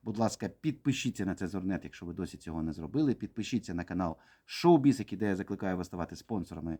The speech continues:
і патронами незалежного нашого маленького журналістського колективу. І нагадую, що нас залишилось там зовсім чуть-чуть, щоб зібрати на збір для тактичної групи Адам на ремонт,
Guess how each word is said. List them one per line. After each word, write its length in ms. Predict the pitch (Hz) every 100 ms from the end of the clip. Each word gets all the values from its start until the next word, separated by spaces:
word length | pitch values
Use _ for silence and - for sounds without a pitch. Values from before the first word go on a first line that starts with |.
| - -
і 60 | 92
патронами 540 | 101 98 95 80 80 - - - -
незалежного 520 | 101 95 92 80 82
нашого 300 | 85 76 92
маленького 360 | 90 85 87 85
журналістського 480 | 92 90 80 95
колективу. 500 | 90 131 135 208 180
І 100 | 170
нагадую, 380 | 170 156 160 139
що 120 | 117
нас 160 | 131 131
залишилось 380 | 117 113 135 110
там 180 | 104 104
зовсім 360 | 180 156 127
чуть-чуть, 320 | 117 120 160
щоб 160 | - 98
зібрати 500 | 101 104 127 120 107 - - - -
на 180 | 120 127
збір 360 | 110 139 160
для 280 | 101 113 135
тактичної 520 | 127 113 123 - 107
групи 220 | 104 101 110
Адам 380 | 117 156 117
на 240 | 120 127 123
ремонт, 520 | 110 107 117 104 -